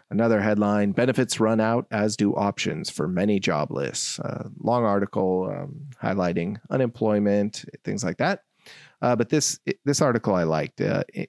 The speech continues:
"In compromise, House okays thirty billion for savings and loan bailout." And so this was like, there was, like, the, um, savings and loan kinda collapse, uh, uh,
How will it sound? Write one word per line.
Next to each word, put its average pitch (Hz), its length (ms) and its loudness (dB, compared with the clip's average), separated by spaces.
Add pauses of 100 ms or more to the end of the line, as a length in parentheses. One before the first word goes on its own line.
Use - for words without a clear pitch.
"In 110 180 0
compromise, 131 640 2
House 117 300 0
okays 98 600 0
thirty 107 260 2
billion 98 540 2 (400)
for 82 320 2
savings 104 500 2
and 98 160 2
loan 92 340 2
bailout." - 680 -2
And 95 180 -4
so 95 140 0
this 101 240 0
was 101 160 2
like, 92 220 0 (300)
there 123 80 0
was, 117 100 2
like, 117 160 2
the, 101 180 4
um, 92 360 -2 (180)
savings 131 400 2
and 113 140 2
loan 110 500 2
kinda 104 500 0 (640)
collapse, 101 580 0
uh, 92 320 2 (140)
uh, - 360 -2